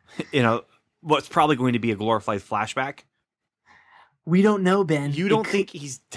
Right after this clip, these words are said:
Speaker 1: dead?
Speaker 2: I don't know. They, there's time travel shenanigans going on when his father died.
Speaker 1: Oh, I hope they don't go back to any time travel stuff with this.
Speaker 2: There are, this is clone stuff.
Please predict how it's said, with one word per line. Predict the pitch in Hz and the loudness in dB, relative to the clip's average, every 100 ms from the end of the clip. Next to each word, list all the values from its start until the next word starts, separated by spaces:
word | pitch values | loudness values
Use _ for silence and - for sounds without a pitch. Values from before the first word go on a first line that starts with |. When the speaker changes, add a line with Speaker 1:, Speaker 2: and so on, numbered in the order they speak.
| - | -12
Speaker 1:
dead? | 139 - 151 _ _ - | -12 -12 -16 _ _ -6
Speaker 2:
I | 175 196 | 0 2
don't | 190 233 226 | 2 2 0
know. | 294 311 190 | 0 0 -2
They, | 185 233 - | -2 -4 -2
there's | 208 214 - | 2 2 0
time | - 240 262 | -4 0 0
travel | 254 247 240 | 2 0 0
shenanigans | 226 233 220 233 220 196 175 | -2 -2 -2 -2 0 0 0
going | 160 196 202 | 0 2 2
on | 190 185 156 151 - - | 2 2 2 -2 -6 -8
when | 156 | 0
his | 151 185 - | 2 2 2
father | 180 175 170 | 2 4 4
died. | 160 147 127 123 139 | 4 4 4 2 -2
Speaker 1:
Oh, | 135 | -2
I | 131 | -4
hope | 135 139 | -4 -6
they | 135 | -4
don't | 127 120 | -4 -4
go | 110 | -6
back | 104 95 | -8 -8
to | 110 | -10
any | 104 | -10
time | - 104 87 | -10 -14 -12
travel | 98 76 | -14 -14
stuff | - - - | -16 -18 -18
with | - - | -20 -12
this. | - | 0
Speaker 2:
There | 208 233 | 2 4
are, | 196 185 175 _ - | 4 2 0 _ -10
this | 202 208 | -8 -4
is | 180 151 - | -6 -6 -10
clone | - 185 202 214 220 220 | -6 -2 0 2 2 0
stuff. | - 214 190 196 - - | 0 0 2 0 -4 -18